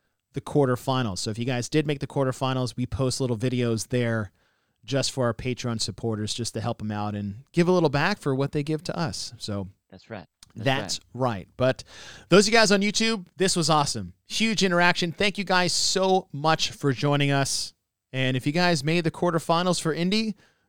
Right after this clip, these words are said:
Speaker 1: good luck. If you have any questions for us, you guys can hit us up. Again, on Instagram's the easiest way to get a hold of us. Bill is at Bill Grunler. I am
Speaker 2: Yep.
Speaker 1: at Chase underscore Ingram.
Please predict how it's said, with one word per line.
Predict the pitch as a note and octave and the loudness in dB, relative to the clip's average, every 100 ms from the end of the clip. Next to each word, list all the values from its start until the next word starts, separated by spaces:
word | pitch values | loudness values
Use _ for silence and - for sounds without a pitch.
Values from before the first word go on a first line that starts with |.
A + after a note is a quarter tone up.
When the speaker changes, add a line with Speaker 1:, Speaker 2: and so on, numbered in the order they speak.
| _ | _
Speaker 1:
good | C#3 C#3 A#2 | 4 4 4
luck. | A#2+ D3 G#3+ - - - _ - | 0 4 4 4 -10 -20 _ -14
If | A2 | -2
you | C#3+ | 0
have | D3 | 2
any | C3 | -2
questions | - E3+ F3 F3+ F3 | 2 4 4 2 -2
for | E3+ | 0
us, | E3+ D#3 | 2 0
you | C#3+ | 0
guys | C#3 C3 | 0 0
can | B2 | -4
hit | C3 D3 | -2 0
us | C#3+ | 0
up. | D3 C#3+ | 2 2
Again, | B2+ B2+ C3+ C3+ | 0 -2 0 0
on | A2+ | -2
Instagram's | B2+ C#3 C3+ C3 B2+ A2+ | -2 -2 -2 0 -2 -4
the | G#2+ | -4
easiest | A#2+ A#2 A2+ | -4 -2 -4
way | A#2+ A#2+ | -2 -2
to | A2 | -2
get | G#2+ | -4
a | |
hold | G#2 B2 | -2 0
of | B2 | 0
us. | A#2+ - | -2 -2
Bill | G#2+ D3 D#3 D#3+ - _ _ _ - | 0 4 4 2 -6 _ _ _ -8
is | - C3 - | -2 0 2
at | D#3 D#3 - C3 | 2 2 -2 -2
Bill | C3+ A#2+ | -2 0
Grunler. | G#2+ C#3+ F3+ A3 G#3+ _ | -2 -2 -2 -6 -8 _
I | A#2 A#2+ | -6 -2
am | A#2 G#2+ | -2 -4
Speaker 2:
Yep. | - | -4
Speaker 1:
at | A#2+ B2+ - - - _ _ _ - | -4 -4 -4 -10 -12 _ _ _ -12
Chase | - D3 C#3 - | -2 0 0 -2
underscore | B2+ B2 A#2 - A2+ G#2 F2+ - | -4 -4 -4 -2 -2 -2 -6 -6
Ingram. | C3 C#3+ G3 | -4 -2 -4